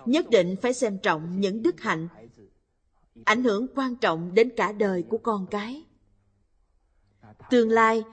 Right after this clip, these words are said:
nó sẽ có được rất nhiều trợ lực. Chúng ta suy nghĩ một tí. Nếu như tương giao giữa người với người không có lễ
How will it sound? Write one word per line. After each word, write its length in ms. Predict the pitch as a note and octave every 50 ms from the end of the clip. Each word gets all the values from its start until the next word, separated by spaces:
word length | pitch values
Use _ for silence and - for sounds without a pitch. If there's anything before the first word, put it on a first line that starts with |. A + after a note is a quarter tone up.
| - - - -
nó 280 | - G#3 A3 A3+ B3+ D4+
sẽ 180 | D4+ - A#3 G#3+
có 140 | - D4
được 220 | C4 A3+ G3 E3+ -
rất 320 | - - D#4 E4 E4 -
nhiều 260 | G#3 G#3 F#3+ F3+ E3+ E3 -
trợ 220 | G3+ F3+ D#3+ D#3
lực. 240 | E3+ F3 F#3 F3 D#3+ - - _ _ _ _ _ _ _ _ _ _ _ _ _ _ _ _ _ _ _ _ _ _ _ _ _ _ _ _ _ _ _ _ _ _ _ _ _ _ _ - C3+ B2+ - A3 A#3 A3+ A3 G#3+ A3+ _
Chúng 160 | - B3+ B3+
ta 380 | B3 C4 A#3 G#3+ G#3 G3 G3+ G3+
suy 180 | - - A#3 G3+
nghĩ 280 | G3+ F#3+ E3 E3+ A3+
một 240 | A#3+ G#3+ F3 - -
tí. 260 | A#3 A3+ B3+ D4 E4 - - - _ _ _ _ _ _ _ _ _ _ _ _ _ _ - - - - -
Nếu 180 | G#3 A#3+ C#4
như 280 | C#4 C4+ B3+ A#3 A3 A3
tương 360 | A3 - - C#4 C4 B3 G#3+
giao 280 | C4 B3 A#3+ A#3+ A#3 A3 F#3
giữa 100 | G#3+ A3+
người 300 | B3 A#3 G#3 F#3+ F3 E3
với 180 | - C#4+ D4+
người 380 | C4+ A3+ G#3 F#3+ F3+ E3+ E3 - -
không 200 | A#3 G#3+ F#3+ F#3+
có 100 | A#3+ A#3+
lễ 260 | A3+ F#3+ D3+ C#3